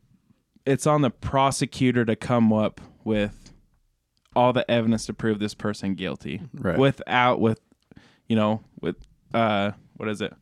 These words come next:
Speaker 1: Without a reasonable doubt.
Speaker 2: Yeah.
Speaker 1: But does that happen? I don't think it does.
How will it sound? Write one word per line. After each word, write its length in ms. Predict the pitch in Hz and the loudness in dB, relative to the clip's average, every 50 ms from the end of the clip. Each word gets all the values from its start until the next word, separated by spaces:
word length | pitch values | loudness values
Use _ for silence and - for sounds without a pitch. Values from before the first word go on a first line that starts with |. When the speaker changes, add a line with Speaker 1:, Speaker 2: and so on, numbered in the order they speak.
| _ _ | _ _
Speaker 1:
Without 200 | _ - 117 117 | _ -2 0 2
a 40 | 117 | 2
reasonable 480 | 117 117 120 120 117 123 117 127 110 107 | 4 4 4 2 2 2 0 0 -2 -4
doubt. 460 | - - 107 98 85 - - - - _ _ _ _ _ _ _ | -2 -2 -2 -2 -2 -4 -8 -12 -18 _ _ _ _ _ _ _
Speaker 2:
Yeah. 240 | - 104 90 82 76 - _ | -4 -2 -2 -2 -2 -2 _
Speaker 1:
But 180 | - 135 131 - | 0 0 0 2
does 240 | - 131 127 120 110 | 2 2 2 2 2
that 200 | 113 107 - - | 0 -2 -2 -4
happen? 520 | 101 107 101 92 87 - - - - - - - _ _ _ _ _ _ _ _ _ | -6 -4 -4 -4 -6 -6 -8 -10 -10 -10 -14 -18 _ _ _ _ _ _ _ _ _
I 140 | - - 107 | -4 -2 0
don't 160 | 107 87 73 | 0 -2 -2
think 160 | - 98 - | -4 -8 -8
it 120 | - - - | -8 -12 -12
does. 340 | - - - - - - | -10 -8 -8 -8 -8 -8